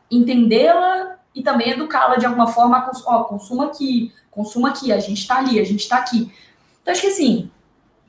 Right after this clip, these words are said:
vai ser cada vez mais natural a gente ver as linguagens da internet, né, a linguagem da internet na T V, porque a T V vai tentar sobreviver e ela vai tentar existir, mas também acho que vai,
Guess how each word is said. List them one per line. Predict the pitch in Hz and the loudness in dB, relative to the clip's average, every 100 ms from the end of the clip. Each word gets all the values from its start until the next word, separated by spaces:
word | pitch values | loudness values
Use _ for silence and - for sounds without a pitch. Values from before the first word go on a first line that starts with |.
| - | -2
vai | 208 285 | 2 2
ser | 349 349 | 2 0
cada | 320 269 | 0 0
vez | 254 302 330 | 2 0 0
mais | 285 226 | 0 2
natural | 233 226 196 233 | 0 0 2 2
a | 240 | 2
gente | 240 226 | 0 0
ver | 233 233 | -2 -2
as | 220 | -2
linguagens | 220 220 220 240 269 226 | 2 2 4 2 0 -2
da | 226 | -4
internet, | 214 220 190 233 - | -2 -2 -2 -4 -4
né, | 214 | -6
a | |
linguagem | 208 196 208 240 | -4 -2 -2 0
da | 226 | -2
internet | 220 214 220 208 - | -2 -2 0 0 -2
na | 247 | -2
T | 294 | -2
V, | 285 269 190 - _ _ _ | -2 0 -2 -6 _ _ _
porque | 233 233 | -6 -2
a | 226 | -2
T | 214 | 0
V | 208 | 2
vai | 214 233 | 2 0
tentar | 269 262 | -2 -2
sobreviver | - 254 262 254 269 269 | -2 0 -2 -2 -4 0
e | |
ela | 285 | 2
vai | 311 330 | 0 -2
tentar | 339 311 302 311 311 _ | -6 -4 -4 -6 -10 _
existir, | - 262 330 294 254 | -6 -2 -2 0 2
mas | 233 - | 2 2
também | 330 320 | 2 2
acho | 339 - | 2 -2
que | 277 | -2
vai, | 311 320 339 | 0 0 -6